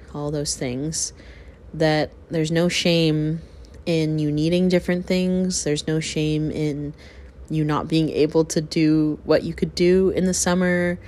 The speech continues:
There's no shame in wanting to slow down and sleeping in more and staying in more.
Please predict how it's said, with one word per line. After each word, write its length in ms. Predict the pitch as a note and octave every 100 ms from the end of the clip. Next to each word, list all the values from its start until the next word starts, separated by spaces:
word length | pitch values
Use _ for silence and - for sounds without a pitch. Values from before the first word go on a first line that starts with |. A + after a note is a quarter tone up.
| - - - -
There's 160 | D3+ D#3+
no 120 | F3
shame 440 | F3 - D3+ F3+ D#3+
in 220 | C#3+ C3+
wanting 280 | C#3 D3+ D3+
to 100 | D#3
slow 260 | - D3 D3
down 540 | C#3+ C#3 E3 E3 C#3+
and 320 | C3+ C3+ C#3 -
sleeping 520 | - - E3+ F3+ F#3+
in 180 | F#3 A#3
more 360 | E3+ C#3+ B2+ B2+
and 240 | C#3 C#3+
staying 400 | - - D3+ D#3
in 220 | D#3 D3
more. 440 | C#3+ C3+ C3+ C#3+